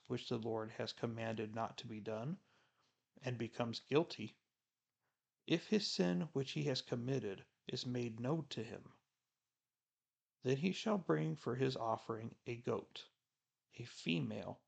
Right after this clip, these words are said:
without defect, for his sin which he has committed. He shall lay his hand on the head of the sin offering and slay the sin offering at the place of the burnt offering.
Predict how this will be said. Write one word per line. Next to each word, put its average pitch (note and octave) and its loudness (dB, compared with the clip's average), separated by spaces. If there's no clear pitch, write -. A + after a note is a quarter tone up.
without B2+ -2
defect, - -6
for A2+ -2
his A#2 -2
sin D3 2
which A2+ -2
he A#2 -2
has A2 -2
committed. A2+ -4
He C#3 0
shall A2+ 0
lay D3+ 6
his E3+ 2
hand C#3+ 2
on B2 2
the A2 -2
head C3+ 2
of C#3 0
the C#3+ 2
sin C3 2
offering A#2 0
and A#2+ -2
slay D#3 4
the C#3 0
sin A#2+ 2
offering A#2 0
at - -6
the A2+ 0
place C3 2
of B2 0
the A#2 0
burnt A2+ -2
offering. G#2 -4